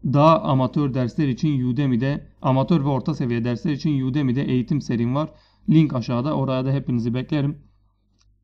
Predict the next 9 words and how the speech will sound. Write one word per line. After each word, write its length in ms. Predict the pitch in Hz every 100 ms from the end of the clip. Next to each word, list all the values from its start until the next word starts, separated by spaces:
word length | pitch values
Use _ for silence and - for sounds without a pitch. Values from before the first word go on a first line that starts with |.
| _ _ _ _ -
Tam 220 | 170 151
kalitede 480 | 143 147 143 127 123
bunu 180 | 127
bir 100 | 135
izleyelim. 560 | 131 123 135 147 127 131 - _ _ _ _ _ _ _ _ _ _ _ _ _ _ _ _
Bakın 280 | 160 143 139
başta 340 | 135 131 180 143
böyle 260 | 147 139
bir 240 | 156 156